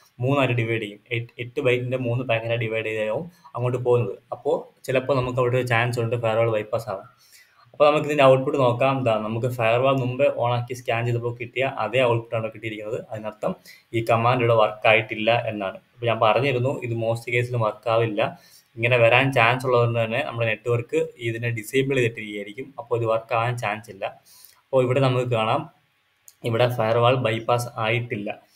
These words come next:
എന്നാലും ഈ ഒരു ഓപ്ഷൻ അറിഞ്ഞിരിക്കാൻ നല്ലതാണ്. ഇതും ചിലപ്പോ ഈ ചില case-ിൽ വർക്ക് ആയില്ല എങ്കിലും നമുക്ക്, ഏഹ്, ഫയർവാൾ ബൈപ്പാസ് ചെയ്യേണ്ട ഒരു,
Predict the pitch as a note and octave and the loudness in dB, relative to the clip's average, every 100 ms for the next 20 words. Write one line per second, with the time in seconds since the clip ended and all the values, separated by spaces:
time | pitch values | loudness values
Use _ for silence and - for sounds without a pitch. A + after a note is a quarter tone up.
0 | _ _ B2 C3+ D#3 F3+ F3+ C#3 C#3 C3+ | _ _ 0 4 6 4 0 0 4 4
1 | B2 C#3 A#2+ A#2 C3+ A#2 B2 A#2 G#2+ A2 | 2 0 0 2 2 2 2 2 0 0
2 | G#2 C3+ B2 B2 C#3+ - - B2 A#2+ - | -2 -4 -2 -2 -2 -6 -4 -2 0 -4
3 | - A#2+ A#2+ B2+ A#2 - A#2+ B2+ C#3 C#3 | -4 -6 -4 -4 -4 -2 0 2 2 0
4 | C#3+ D3 B2+ B2+ C3+ C3+ C3+ C3+ C3 A#2+ | -2 0 0 4 4 6 4 2 0 2
5 | D3+ - - _ - A#2+ B2 C3+ D#3 - | 0 -2 -12 _ -8 -2 -2 2 2 4
6 | B2+ A#2+ A#2+ A#2+ C3 C#3 A#2+ B2 C#3 C3+ | 2 4 4 4 4 4 4 4 0 2
7 | C3+ C3 B2+ B2+ C3 C3 | 0 2 0 0 -2 -4